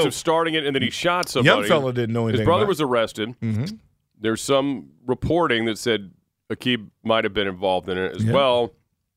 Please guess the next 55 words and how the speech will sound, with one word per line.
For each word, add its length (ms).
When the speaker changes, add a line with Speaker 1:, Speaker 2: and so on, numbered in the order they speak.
Speaker 2:
Whatever 320
it 40
was, 180
he 80
was 160
there. 240
They 100
know 120
that 200
much. 220
So 100
he 140
has 240
obviously 340
stepped 260
aside 440
since 260
then 200
because 320
of 100
the 200
mess 280
that 120
it 100
is. 200
So 300
Speaker 1:
Mm-hmm. 160
Speaker 2:
I 40
know 100
that 200
much. 380
Kirk 280
Herbstreit 640
is 180
on 220
the 80
call 400
with 120
Al 160
Michaels 400
tonight, 220
Speaker 1:
Mm-hmm. 340
Speaker 2:
which 120
is 140
interesting. 420
Speaker 1:
I 40
like 100
Speaker 2:
obviously 200
Speaker 1:
Herbie. 180
Speaker 2:
'cause 120
Herbie's 360
a 280
college 420
football 340
guy, 400